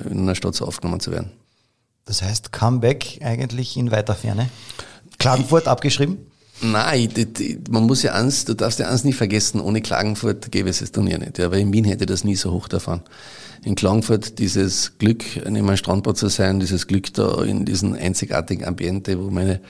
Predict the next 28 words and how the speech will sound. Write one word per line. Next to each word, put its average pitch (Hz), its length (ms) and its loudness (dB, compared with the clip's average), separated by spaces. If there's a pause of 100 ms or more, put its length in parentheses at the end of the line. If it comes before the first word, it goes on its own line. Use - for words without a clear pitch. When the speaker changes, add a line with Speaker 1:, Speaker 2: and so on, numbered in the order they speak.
(380)
Speaker 1:
brasilianischen 95 640 2
Spieler 104 320 2
immer 104 160 4
noch 101 100 2
geschaut 98 260 0
haben, 95 120 2
wo - 60 2
die 98 100 0
Krokodile 101 540 2
jetzt 101 200 2
sind 104 200 2
und 98 200 0
die 101 60 2
giftigen 107 420 4
Schlangen 104 400 2
<laughs> - 20 2
sind 101 240 2
und, 98 220 0 (420)
und 120 140 2
nur 110 100 6
gewartet 104 400 2
haben, 107 160 4
bis 92 120 0
sie 104 60 4
endlich 104 220 2
gebissen 101 500 2
werden. 98 280 4 (520)
Äh, 98 380 2